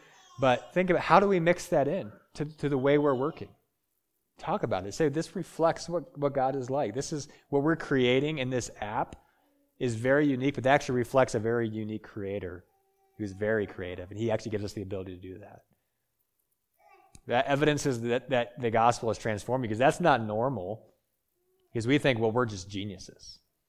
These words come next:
We figured this out," but we actually can show a very different side of things, that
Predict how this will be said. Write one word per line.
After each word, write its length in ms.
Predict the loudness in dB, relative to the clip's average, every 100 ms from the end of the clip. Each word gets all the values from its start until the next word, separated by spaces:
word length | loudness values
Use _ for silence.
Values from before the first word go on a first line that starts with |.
| _ _ _ _ _ _ _ _ _ _ _ -4
We 120 | -4
figured 300 | 0 0 0
this 220 | -4 0
out," 160 | 4 4
but 60 | 6
we 100 | 2
actually 220 | 2 -6
can 300 | -8 -10 -14
show 340 | -6 0 2
a 40 | 2
very 280 | 2 0
different 600 | -2 -2 -4 -2 -6 -6
side 320 | -6 -2 -2 -4
of 80 |
things, 300 | -8 -12 -12
that 180 | -10 -12